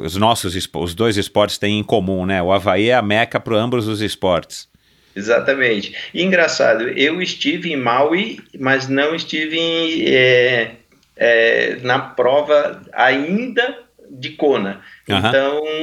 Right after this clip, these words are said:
Speaker 2: é algo que eu pretendo fazer, é, talvez até me desafiar ao, ao chegar aos sessenta anos, de estar participando da prova como atleta, não só pra assistir.
Speaker 1: Claro.
Speaker 2: É algo que talvez, é,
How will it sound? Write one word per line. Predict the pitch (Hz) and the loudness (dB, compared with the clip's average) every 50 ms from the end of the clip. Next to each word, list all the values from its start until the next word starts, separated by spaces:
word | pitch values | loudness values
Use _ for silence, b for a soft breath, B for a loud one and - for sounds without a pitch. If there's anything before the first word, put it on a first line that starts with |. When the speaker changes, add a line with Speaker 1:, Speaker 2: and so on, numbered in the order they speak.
| 156 151 | -6 -4
Speaker 2:
é | 123 131 131 135 | 0 2 4 4
algo | 131 139 151 - - - - | 4 4 2 0 -4 -12 -12
que | - - 156 | -6 -6 -6
eu | 156 | -4
pretendo | - - 147 143 135 135 156 160 165 175 | -4 -2 -2 -2 -2 0 -2 -2 -2 -4
fazer, | 170 - 156 143 131 123 131 143 151 165 190 208 - | -4 0 0 0 0 0 0 2 2 4 2 2 0
é, | - 151 143 143 139 139 135 131 131 127 123 - - - - | 0 2 2 4 4 2 0 0 0 -2 -2 -4 -6 -6 -4
talvez | - 233 226 202 196 190 | -4 -2 2 2 2 4
até | 196 185 190 190 190 | 2 2 2 2 0
me | - 240 233 | 0 -4 -6
desafiar | - - - - 139 139 - - 131 131 135 143 165 165 | -8 -8 -2 0 0 0 0 0 2 2 4 4 4 2
ao, | 147 135 123 120 120 110 - 113 117 120 - 123 | 0 0 0 -4 -6 -6 -8 -10 -10 -10 -4 -2
ao | 117 117 | 0 0
chegar | - - 139 120 127 131 | 2 2 2 4 4 4
aos | 127 131 131 127 | 4 2 2 -2
sessenta | - 135 131 - - 147 143 139 135 147 | -4 -6 -6 -6 -6 -6 -6 -4 0 2
anos, | 143 131 135 147 160 175 175 - - B B B B B | 2 4 2 2 0 -4 -8 -10 -12 B B B B B
de | 123 131 151 | -6 -4 -2
estar | 151 - - - - 143 156 185 - - | -2 -2 -2 0 2 2 4 2 2 0
participando | - 151 - - - 151 135 - - 143 151 165 170 180 185 190 - - _ - | -2 -2 -2 -4 -6 -6 -6 -4 -2 -2 -2 -2 -2 -4 -4 -6 -8 -14 _ -4
da | - 123 123 | 0 0 0
prova | - - 131 131 151 175 185 196 190 | 0 0 0 0 0 0 0 -4 -4
como | 196 - - 160 170 175 196 208 | -6 -6 -4 -4 -4 -2 -2 -4
atleta, | 226 220 - 170 151 131 117 117 - - 113 113 113 | -4 -4 -2 0 2 2 2 2 -2 -6 -6 -6 -8
não | 120 131 160 190 - | -8 -6 -6 -6 -4
só | - 185 - | -6 -6 -6
pra | - 165 165 | -4 -4 -6
assistir. | - - 185 190 - - 143 127 104 - - - - - | -6 -6 -8 -6 -2 0 0 0 0 -2 -6 -14 -14 -4
Speaker 1:
Claro. | - - 135 147 | 0 4 4 6
Speaker 2:
É | 151 | 4
algo | 165 170 175 170 170 - _ | 4 2 0 -6 -12 -16 _
que | - - 175 170 165 165 160 156 151 143 139 131 131 131 - - - | -10 -6 -4 -2 0 0 0 0 -2 -2 -4 -6 -12 -16 -18 -2 0
talvez, | 180 196 196 - - - 156 156 160 175 196 - - - - - _ - | 2 2 2 2 0 2 2 4 4 4 2 0 -4 -8 -10 -14 _ -2
é, | 123 123 120 120 117 117 113 113 110 113 - - 55 - - - - - - | 2 2 2 4 2 2 0 0 0 0 -2 -2 -2 -4 -6 -8 -10 -14 -16